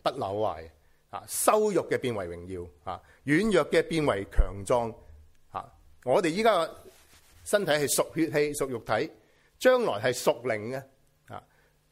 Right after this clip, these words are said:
我哋以前係屬土嘅，即係塵歸塵，土歸土，但係我哋基本上依家係屬天嘅，下，將來嗰個身體係一個屬天嘅身體，永恆嘅身體。咁你話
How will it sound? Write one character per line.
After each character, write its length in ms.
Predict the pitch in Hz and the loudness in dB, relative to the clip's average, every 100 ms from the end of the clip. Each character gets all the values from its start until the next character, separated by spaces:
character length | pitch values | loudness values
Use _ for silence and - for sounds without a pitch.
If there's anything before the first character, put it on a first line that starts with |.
| _ _ - - _ _ _ _ | _ _ -20 -20 _ _ _ _
我 140 | 113 131 | -2 0
哋 60 | |
以 120 | 123 | 0
前 160 | 135 104 | -2 -4
係 140 | 98 | -6
屬 180 | 95 - - | -2 -2 0
土 260 | 110 113 | 0 2
嘅， 120 | 135 113 | 0 -2
即 100 | - | -4
係 80 | 120 | -4
塵 200 | 104 85 | -4 -6
歸 160 | 98 135 | -2 -2
塵， 180 | - 90 82 87 | -4 -8 -12 -10
土 180 | 98 113 | -8 -2
歸 160 | 113 | -2
土， 220 | 107 87 - - - - - | -4 -10 -10 -14 -14 -6 2
但 180 | 147 | 2
係 60 | 147 | 2
我 100 | 165 | 2
哋 180 | 143 135 | 0 0
基 140 | 196 | -2
本 160 | 170 151 | 0 0
上 180 | 131 113 | -2 -2
依 80 | 139 | 0
家 100 | 131 | 0
係 80 | |
屬 180 | 113 139 - | 0 -2 -4
天 300 | - 190 185 165 | -2 -2 -2 0
嘅， 140 | 127 | -2
下， 140 | 117 123 | 0 -2
將 200 | 165 147 | 0 0
來 80 | |
嗰 160 | 101 127 | -2 -2
個 180 | 131 120 | 0 -2
身 180 | 143 131 | -4 -6
體 60 | 113 - _ _ _ _ | -6 -8 _ _ _ _
係 100 | 190 | 0
一 40 | |
個 80 | 208 | 2
屬 220 | - 135 - | 0 -4 -4
天 180 | 190 185 | -6 -2
嘅 120 | 151 | -2
身 220 | 151 156 | -2 -6
體， 60 | 143 95 - - - | -8 -10 -12 -20 -10
永 320 | 117 123 143 | -4 -2 -2
恆 160 | 143 104 | -4 -6
嘅 120 | 110 | -6
身 200 | 120 139 | -6 -6
體。 80 | 131 92 - - | -6 -6 -8 -12
咁 140 | 113 | -8
你 80 | 123 | -6
話 140 | 107 | -6